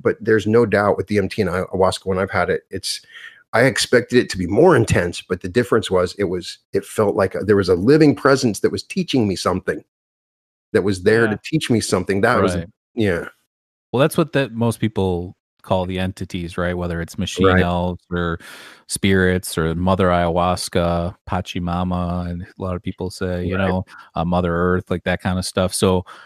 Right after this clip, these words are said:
Speaker 3: I mean, that's
Speaker 2: Most everyone that does it, it has a experience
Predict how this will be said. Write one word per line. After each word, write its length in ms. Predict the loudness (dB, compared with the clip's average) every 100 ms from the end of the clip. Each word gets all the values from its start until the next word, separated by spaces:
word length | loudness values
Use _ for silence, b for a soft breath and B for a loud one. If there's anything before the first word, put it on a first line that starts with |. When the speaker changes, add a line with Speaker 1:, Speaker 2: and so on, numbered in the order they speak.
| B 0
Speaker 3:
I 40 |
mean, 140 | 4
that's 160 | 4 4
Speaker 2:
Most 220 | 2 0 0
everyone 280 | 2 4
that 160 | 2 2
does 240 | 2 0
it, 100 | -2
it 140 | -8 -10
has 420 | -12 -10 -10 -10
a 220 | -10 -10
experience 680 | -12 -14 -12 -12 -12 -16 -20